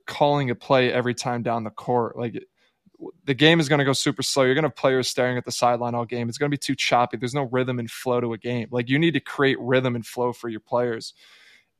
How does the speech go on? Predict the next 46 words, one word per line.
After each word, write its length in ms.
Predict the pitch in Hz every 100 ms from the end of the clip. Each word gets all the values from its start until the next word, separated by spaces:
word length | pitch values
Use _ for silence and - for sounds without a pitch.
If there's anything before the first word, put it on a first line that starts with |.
| -
Uh, 420 | 131 123 120 117 - _ _ _ _ -
the 80 |
simple 400 | 143 233 220 170 139
answer 420 | 139 - 127 123
is 460 | 127 120 117 - -
it's 220 | 131 -
tough 440 | - - 170 -
when 120 | 143
you 80 | 139
have 160 | 131 -
personnel. 520 | - 131 - 117 110
Like, 140 | 123
first 240 | - 190 -
you 60 |
have 120 | 160 -
to 60 |
be 100 | -
capable. 540 | - 123 - - 90 - _ _ _
Are 160 | - 135
the 240 | 107 131 120
guys 220 | 160 190
that 80 | 170
we 100 | 151
start 240 | 135 139 -
the 80 |
game, 380 | 123 120 117 117 - _ _ -
and 80 |
you 80 | 135
guys 180 | 160 127
got, 220 | 120 117
like, 160 | 131 117
who, 300 | - 156 - _ _ _ _
who 180 | - 226
on 80 | 190
the 80 |
court 300 | - - 156
is 80 | 131
a 60 | 120
creator 440 | - 123 127 117
for 200 | - 127
this 160 | 117 -
offense? 520 | 120 - - - - _ _ -
You 100 | 135
know, 60 | 120
especially 720 | 127 - 170 160 - 143 143
with 340 | 131 123 -